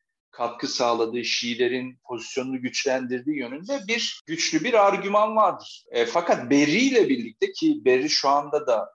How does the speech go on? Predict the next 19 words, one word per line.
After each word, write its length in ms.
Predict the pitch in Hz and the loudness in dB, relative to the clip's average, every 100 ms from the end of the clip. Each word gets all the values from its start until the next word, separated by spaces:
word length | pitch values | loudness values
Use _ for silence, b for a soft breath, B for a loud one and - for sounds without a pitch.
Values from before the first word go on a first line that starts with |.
| _ - | _ -14
Emel 380 | 113 110 107 110 | -6 -4 -4 -8
Hareketi'nin 800 | - 107 101 101 - 101 101 92 _ 107 | -12 -12 -12 -16 -20 -20 -20 -20 _ -14
lideri, 560 | 107 110 95 95 143 165 _ b b b b _ 117 | -6 -4 -4 -4 -4 -6 _ b b b b _ 0
e, 200 | 117 113 | 2 4
Berri 220 | 151 208 | 4 4
ile 280 | 247 214 196 | 2 4 2
birlikte 640 | 202 214 - 262 180 123 | 0 -4 -4 -4 -4 -4
bunda 360 | 160 196 247 | -2 2 0
bir 180 | 247 214 | 0 -4
değişim 420 | 214 220 214 214 | -4 -2 -2 -2
oldu. 280 | 170 110 98 | -2 -2 -4
Yani 360 | 113 120 123 135 | -2 0 0 -2
daha 220 | 156 185 | -6 -6
seküler 640 | - 165 170 175 170 170 147 | -6 -10 -10 -4 -2 -4 -6
bir 80 | |
çizgiye, 600 | 135 - 107 95 101 120 | -12 -14 -14 -14 -6 -2
İsrail'e 580 | 160 - 156 151 151 160 | -2 0 2 2 2 0
karşı 580 | - 143 147 - - 156 147 - _ | 0 2 2 -2 -6 -6 -8 -12 _
tutumunda 680 | 165 165 165 165 160 160 | -10 -6 -4 -2 2 2